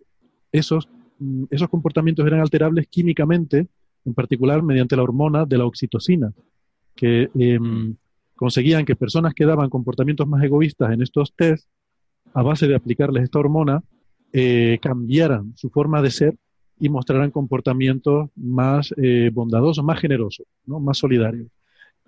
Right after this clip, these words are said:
Speaker 1: Em, y esto también, de alguna forma, tiene que ver, yo creo, con esta discusión de si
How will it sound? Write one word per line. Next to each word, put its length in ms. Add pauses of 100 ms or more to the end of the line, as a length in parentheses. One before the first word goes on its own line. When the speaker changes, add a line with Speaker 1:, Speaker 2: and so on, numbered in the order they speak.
(220)
Speaker 1:
Em, 760 (380)
y 140
esto 300
también, 680
de 60
alguna 240
forma, 360 (1000)
tiene 240
que 100
ver, 120
yo 100
creo, 100
con 140
esta 140
discusión 520
de 140
si 440